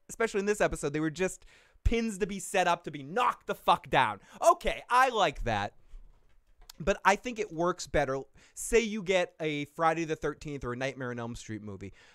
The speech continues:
The ones of those movies, to me anyways, that work better than the other ones. Sometimes it's good to just shut your brain off and watch them. But even the ones you're shutting your brains off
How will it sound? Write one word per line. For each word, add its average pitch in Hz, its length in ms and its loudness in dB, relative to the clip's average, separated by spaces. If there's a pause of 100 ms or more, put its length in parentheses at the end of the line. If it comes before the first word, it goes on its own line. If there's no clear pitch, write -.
The 160 80 -2
ones 233 340 4
of 240 80 -2
those 226 180 4
movies, 160 540 0
to 139 100 -4
me 220 240 2
anyways, 117 460 0
that 120 200 -6
work 160 320 0
better 143 260 2
than 123 120 -4
the 117 100 -2
other 131 200 4
ones. 98 240 -8
Sometimes 180 400 0
it's 143 80 -16
good 139 160 -6
to 120 40 -16
just 131 180 -10
shut 120 200 -2
your 123 80 -6
brain 110 220 -2
off 104 160 -2
and 104 100 -10
watch 104 320 -6
them. - 140 -18 (180)
But - 140 -4
even 220 180 4
the 233 80 4
ones 214 240 4
you're 185 100 -2
shutting 175 280 2
your 160 80 -2
brains 165 320 0
off 151 240 6